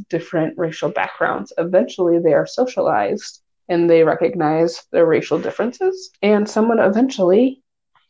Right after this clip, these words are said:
uh, sources their understanding of individuals, uh, creating those stereotypes. So, Matt,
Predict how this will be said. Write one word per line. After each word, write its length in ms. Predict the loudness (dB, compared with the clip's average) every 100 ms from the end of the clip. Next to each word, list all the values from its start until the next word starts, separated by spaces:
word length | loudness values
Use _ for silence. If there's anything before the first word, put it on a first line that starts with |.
| _ _
uh, 140 | -8
sources 760 | -8 0 0 2 4 4 2 0
their 240 | 2 4
understanding 720 | 2 0 -2 -2 0 0 0
of 180 | -2 -2
individuals, 960 | -2 -2 -2 -4 -4 -2 -4 -6 -12 -18 _ _ _ _ _ _ -10
uh, 140 | -10
creating 480 | -8 0 0 2 0
those 160 | -2 -6
stereotypes. 640 | -6 -4 -2 -4 -8 -6
So, 240 | -2 -2 -2 -16 -20 -20 -20 _ _
Matt, 440 | 0 2 2 0